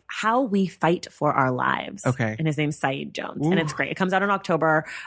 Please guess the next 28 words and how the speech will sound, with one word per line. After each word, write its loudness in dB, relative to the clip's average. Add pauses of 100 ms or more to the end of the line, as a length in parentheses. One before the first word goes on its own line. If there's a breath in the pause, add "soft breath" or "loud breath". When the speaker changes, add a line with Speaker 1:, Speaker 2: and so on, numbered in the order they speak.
Speaker 1:
I 4
read 4
it 4
in 4
June. 4
I 2
got 2
an 0
early 4
copy 2
and, 2
like, 0
devoured 4
it. 2 (320 loud breath)
And 2
I 4
think 0
that 0
you'll 2
like 0
it. 2
It's 2
Speaker 2:
Ooh. 6
Speaker 1:
nonfiction. 4
It's 0
memoir, 4
but 2 (1160 loud breath)
it's -12